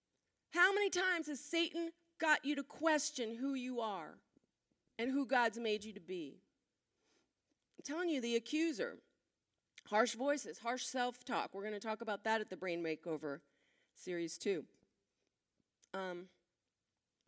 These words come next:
and then he says, <laughs> again, remember the whole idea of, of things connecting that aren't really connecting. "If you're the Son of God, make that stone to be bread.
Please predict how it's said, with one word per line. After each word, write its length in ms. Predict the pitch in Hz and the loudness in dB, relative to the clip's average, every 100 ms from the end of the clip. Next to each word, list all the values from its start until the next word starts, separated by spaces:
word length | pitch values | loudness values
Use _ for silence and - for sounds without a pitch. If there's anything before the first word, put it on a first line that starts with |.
| _ _ _ _ _ _ _ _ - - - _ _ - | _ _ _ _ _ _ _ _ -20 -20 -20 _ _ 0
and 140 | 359 | 4
then 140 | 392 440 | 6 6
he 120 | 381 | 6
says, 680 | - 240 202 196 285 - - _ _ _ _ _ _ - | 6 6 6 4 2 -6 -16 _ _ _ _ _ _ -2
<laughs> 80 | 285 - _ _ _ | -2 -4 _ _ _
again, 340 | 302 254 349 277 | 0 6 6 6
remember 420 | 285 302 330 330 | 6 6 6 6
the 100 | 302 | 6
whole 200 | 302 311 | 6 6
idea 340 | 294 302 302 | 4 6 6
of, 120 | 277 - - - | 6 4 -6 0
of 140 | 254 | 0
things 360 | 214 330 330 302 | 4 4 4 2
connecting 500 | - 294 285 - 277 | 2 2 2 2 2
that 80 | 262 | 4
aren't 180 | 254 254 | 4 4
really 160 | 262 | 2
connecting. 440 | 254 262 254 - 269 - | 2 2 2 2 0 4
"If 180 | 381 | 4
you're 120 | 370 359 | 6 4
the 100 | 359 | 4
Son 220 | 330 320 | 4 4
of 120 | 247 | 4
God, 400 | 302 285 277 277 - - _ _ _ _ _ | 8 10 10 8 0 -18 _ _ _ _ _
make 200 | 339 370 | 2 4
that 180 | 339 294 | 6 4
stone 340 | - 320 294 | 4 4 6
to 60 | 277 | 4
be 100 | 247 | 0
bread. 300 | 208 185 | 0 2